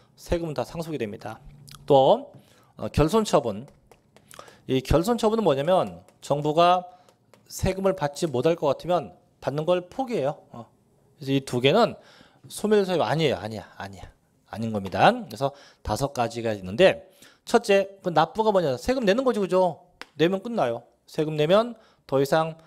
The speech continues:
낼 것이 있다, 없다? 낼 것이 없다. 납부. 자, 그럼 충당이 뭐 하는 겁니까? 충당은 이런 거예요. 충당은 내가 낼 금액, 그 납부세액이에요.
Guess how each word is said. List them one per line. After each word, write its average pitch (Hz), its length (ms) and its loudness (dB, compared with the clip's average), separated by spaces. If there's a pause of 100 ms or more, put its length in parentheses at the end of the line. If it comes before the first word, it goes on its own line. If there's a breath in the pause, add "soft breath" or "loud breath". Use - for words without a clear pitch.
(140 soft breath)
낼 127 260 -2
것이 156 260 -2
있다, 127 220 0
없다? 208 340 2 (140)
낼 110 180 -8
것이 110 380 -4 (240)
없다. - 540 0 (120)
납부. - 300 -12 (1300 loud breath)
자, 160 180 6
그럼 160 100 -6
충당이 262 460 2
뭐 160 180 2
하는 214 140 0
겁니까? 147 260 -4
충당은 254 400 0
이런 165 180 -2
거예요. 131 140 -2
충당은 170 680 -2 (320)
내가 151 260 2
낼 147 220 2
금액, 156 580 -2 (260)
그 127 120 -10
납부세액이에요. 117 680 -2